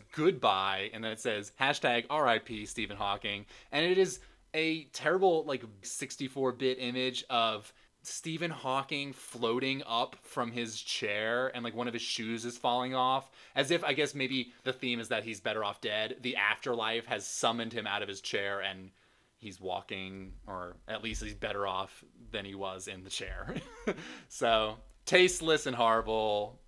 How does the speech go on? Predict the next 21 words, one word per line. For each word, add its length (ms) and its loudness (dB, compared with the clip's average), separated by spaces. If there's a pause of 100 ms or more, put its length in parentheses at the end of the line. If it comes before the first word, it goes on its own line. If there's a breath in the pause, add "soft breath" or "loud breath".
Try 160 -2
to 80 0
work 260 -2
out 220 -2
that 240 -4
fucking 320 -6
ableist 420 -6
shit 380 -8
from 200 -10
your 380 -10 (100)
dialogue. 800 -2 (140)
But 300 -2 (220 soft breath)
we've 120 -4
gotta 160 6
remember 600 2
the 120 -4
good 280 0
scientists 720 -4
like 160 -2
Stephen 320 -8
Hawking, 680 -2